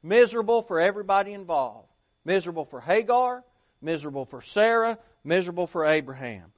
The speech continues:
The whole house was miserable. What about Jacob? Jacob had two wives, Leah, Rachel. He had two, uh, concubines. And we understand as we look through the history of that family,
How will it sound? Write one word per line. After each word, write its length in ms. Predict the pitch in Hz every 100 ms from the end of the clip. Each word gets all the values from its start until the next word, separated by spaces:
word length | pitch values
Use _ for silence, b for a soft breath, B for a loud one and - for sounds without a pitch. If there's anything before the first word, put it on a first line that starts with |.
| _
The 100 | -
whole 260 | 151 226 240
house 720 | 185 233 220 185 135 - - _ _ -
was 240 | 151 139
miserable. 420 | 160 151 127 117
What 160 | 127 269
about 300 | 285 247 156
Jacob? 460 | 175 196 190 139 - _ _ _ _ _ _ _ _ _ -
Jacob 340 | 226 285 254
had 240 | 220 202
two 200 | 208 196
wives, 480 | 160 156 156 220 - _ _ _
Leah, 440 | 139 175 185 226 269 _ _ _
Rachel. 580 | 117 147 190 196 220 - _ _ _ _ _ _ _ _ _ _ _ _
He 120 | 208
had 220 | 226 208
two, 360 | 226 247 233 214
uh, 260 | 180 175 156
concubines. 1040 | 226 254 240 196 202 190 247 349 - - _ _ _ _ _ _ _ _ _
And 400 | 185 202 196 196
we 420 | 202 208 254 262
understand 760 | 262 254 240 - 262 262 277 233
as 180 | 208 202
we 160 | 240
look 300 | 233 247 247
through 160 | 254 240
the 100 | 233
history 420 | 247 262 - 269
of 80 | 254
that 300 | 269 277 -
family, 480 | 220 185 143 113